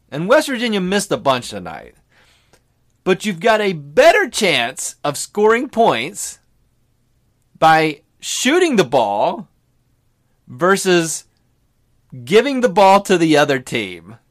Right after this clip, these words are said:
<laughs> 'Cause th-, th-, this is how my math works. When you give the ball to the other team, you're not able to shoot the ball, thus making it difficult to score, thus making it difficult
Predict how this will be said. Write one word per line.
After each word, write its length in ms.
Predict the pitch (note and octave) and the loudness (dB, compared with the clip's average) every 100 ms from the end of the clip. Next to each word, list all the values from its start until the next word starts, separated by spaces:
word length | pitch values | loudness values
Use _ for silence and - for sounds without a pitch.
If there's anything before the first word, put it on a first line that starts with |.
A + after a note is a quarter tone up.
| _ _ - - - _ - | _ _ -20 -20 -20 _ -20
<laughs> 1080 | - - - _ - _ - - - _ | -16 -14 -14 _ -20 _ -20 -20 -20 _
'Cause 200 | E3+ D#3 | -6 0
th-, 260 | G3+ F3+ C3+ | 2 0 -4
th-, 120 | - _ _ | -20 _ _
this 180 | D3+ F3 | -8 -6
is 80 | E3+ | 2
how 180 | D#3+ | 2
my 200 | D#3 D#3+ | 4 2
math 320 | E3 C3+ A2+ A2+ | 2 0 -2 -4
works. 480 | G#2 G2+ G#2+ - - _ _ _ _ | -6 -6 -8 -16 -18 _ _ _ _
When 200 | B2+ D#3 | -8 -4
you 100 | E3 | -4
give 420 | C3+ B2 G3 B3+ A3+ | -6 0 4 4 2
the 80 | |
ball 480 | F3 G3+ G3 G3+ G#3 | 0 4 6 6 2
to 140 | - F3+ | 0 -4
the 220 | D3 D#3 | 0 2
other 200 | F3+ F3+ | 2 2
team, 600 | D3+ E3+ E3+ F3+ G3+ - _ _ _ _ _ _ _ _ _ _ _ _ _ D3 | -2 -2 -2 -2 -4 -10 _ _ _ _ _ _ _ _ _ _ _ _ _ -6
you're 200 | D#3 E3 | -4 2
not 280 | F3+ G3 | 4 6
able 240 | G#3+ G#3+ G3 | 6 6 4
to 120 | F3 | 2
shoot 400 | - - E3+ E3 | 0 0 0 0
the 100 | C3 | -4
ball, 540 | G2 G2 C#2 D#2+ B2+ _ _ _ _ _ _ _ _ _ _ _ _ | 0 -2 -2 -8 -10 _ _ _ _ _ _ _ _ _ _ _ _
thus 380 | B2 D3 D3+ D3 | -2 2 2 0
making 380 | B2+ C#3 D3 C#3 | -4 -4 -2 -4
it 180 | A#2 G#2 | -6 -4
difficult 480 | C3+ C3+ C3 B2+ A#2 | -4 -4 -2 -4 -4
to 80 | |
score, 440 | A#2 - C#4 B3+ A#3 | -10 -6 2 4 2
thus 320 | D3 F3 E3+ | 2 0 2
making 340 | D3+ C#3+ C#3 | -4 -4 -4
it 240 | B2+ A#2 - | -6 -8 -6
difficult 640 | C3 C3 - B2+ A2 - | -6 -6 -2 0 0 -4